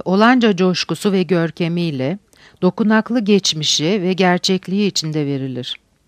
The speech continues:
Hüzün vadide, sevinç kendilerinde, güneş arkada, yıldızlar önlerinde dönerler ıhlaranın yolcuları.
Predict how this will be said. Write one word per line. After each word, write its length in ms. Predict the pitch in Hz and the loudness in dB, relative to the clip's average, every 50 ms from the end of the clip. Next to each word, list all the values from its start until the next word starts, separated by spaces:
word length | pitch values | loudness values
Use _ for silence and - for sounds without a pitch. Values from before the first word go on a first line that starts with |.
| _ _ _ _ _ _ - - _ _ _ - 202 | _ _ _ _ _ _ -20 -20 _ _ _ -2 0
Hüzün 440 | 220 196 175 180 240 262 277 262 | 0 0 2 0 0 2 2 4
vadide, 680 | 208 196 185 185 185 180 160 185 180 165 139 170 185 214 | 4 6 6 6 6 4 4 2 2 2 2 2 0 0
sevinç 480 | - - 196 185 170 190 196 202 - - | 0 2 2 2 2 2 0 0 0 -2
kendilerinde, 1000 | - 190 165 156 156 151 160 156 156 151 143 147 147 147 139 139 131 131 127 _ _ - | 0 0 0 0 -2 -2 -2 0 0 0 0 -2 -4 -4 -4 -4 -6 -6 -8 _ _ -4
güneş 380 | 170 170 185 202 214 - - | 0 2 2 4 2 2 2
arkada, 640 | - 165 160 156 147 - - 165 156 143 170 185 208 | 2 2 2 2 0 -2 -4 -4 -4 -2 0 0 0
yıldızlar 680 | 214 196 185 185 170 165 147 175 170 147 165 180 180 185 | 0 2 2 2 2 0 -2 -4 -4 -2 0 0 2 2
önlerinde 840 | 180 160 156 156 147 156 156 151 156 156 156 143 151 143 135 127 - _ _ - | 2 0 -2 -2 -2 0 0 0 -2 -2 -4 -2 -2 -4 -4 -6 -10 _ _ -6
dönerler 580 | 165 160 156 156 151 156 151 156 160 165 165 | -4 -4 -2 -4 -4 -4 -4 -2 -2 -2 -2
ıhlaranın 560 | 110 139 156 135 123 170 170 160 156 139 147 | -4 -6 -8 -8 -6 -4 -4 -4 -4 -4 -6
yolcuları. 760 | 160 165 156 147 147 143 131 127 - 139 127 131 127 123 127 | -6 -6 -6 -4 -4 -4 -6 -6 -8 -6 -6 -6 -6 -6 -8